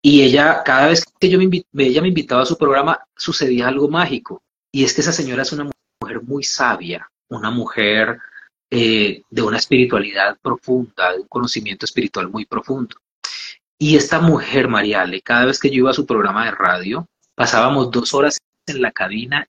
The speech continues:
y ella me hacía preguntas, preguntas, preguntas y nunca me interrumpía. Y ella podía corregirme o aportar cosas superiores a las que yo decía. Si-, sin embargo, ella siempre me hacía entrevistas hermosas, sin interrumpirme, sin descalificar lo que yo estaba compartiendo. Pues en ese,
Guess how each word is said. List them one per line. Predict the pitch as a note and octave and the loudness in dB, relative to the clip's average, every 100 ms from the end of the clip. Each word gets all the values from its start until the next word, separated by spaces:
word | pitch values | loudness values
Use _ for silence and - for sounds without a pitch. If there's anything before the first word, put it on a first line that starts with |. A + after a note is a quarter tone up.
| - | -8
y | B2 | -4
ella | G#2 A#2+ | -4 -4
me | A#2 | -8
hacía | A#2 A2 | -6 -6
preguntas, | - A#2+ A#2 B2+ B2+ C#3 | -4 -6 -4 -6 -8 -10
preguntas, | - G#2 G2 A2+ A2 | -6 -6 -6 -10 -6
preguntas | G#2+ A2 B2 B2 - | -6 -6 -6 -6 -6
y | A2 | -6
nunca | B2 B2 | -4 -4
me | C3+ | -4
interrumpía. | B2 G#2+ G#2 F#2 A#2+ G2+ - _ _ _ _ _ - _ _ _ _ _ _ _ _ _ - | -4 -4 -6 -6 -4 -4 -8 _ _ _ _ _ -20 _ _ _ _ _ _ _ _ _ 4
Y | D3+ | 6
ella | G3+ A3 | 6 6
podía | F#3 E3+ F3 | 6 6 4
corregirme | F#3+ F#3 D#3+ - F3+ F3+ E3+ E3+ F3 E3+ E3+ | 4 4 2 0 0 2 2 2 2 2 2
o | C#3 C#3 | 2 2
aportar | D3+ C3+ - C3+ C3 | 2 -2 0 0 0
cosas | - D#3 D#3+ | -2 -2 -2
superiores | - - B2 B2 C#3 | -4 -2 0 0 0
a | D3 | -2
las | C#3 | -4
que | C3+ | -4
yo | A#2 | -8
decía. | A#2 - D3 - | -6 0 0 0
Si-, | - | -10
sin | - - C3 | -6 -4 -4
embargo, | A2+ A2+ B2 | -2 -2 0
ella | C#3 | -2
siempre | C#3 E3 D3+ D3 D#3 | -2 -2 -2 0 -2
me | D3 | 0
hacía | B2+ A#2+ | -4 -4
entrevistas | A2+ B2+ B2 - B2+ - - | 0 4 4 4 0 0 0
hermosas, | B2 A#2 A#2 B2 C3 C3+ - - _ _ _ _ - | 0 0 -4 -4 -4 -6 -8 -12 _ _ _ _ -2
sin | - D3 C#3 C3+ | 2 2 2 0
interrumpirme, | B2+ C3 B2 A2 - - _ - C3+ C3+ C3 C3 B2+ | 0 0 0 0 0 0 _ 0 4 6 6 2 4
sin | E3 D3 | 4 2
descalificar | - C#3 B2 B2+ A#2+ A#2+ | 2 2 2 0 0 0
lo | B2+ | 0
que | B2 | 0
yo | |
estaba | A#2+ A#2+ A2+ A#2 | 0 0 0 -2
compartiendo. | A2+ A2 G#2+ B2 A2+ A#2+ | -2 -2 0 2 2 2
Pues | D3+ B2 | 2 2
en | |
ese, | G2+ F#2+ | 0 -4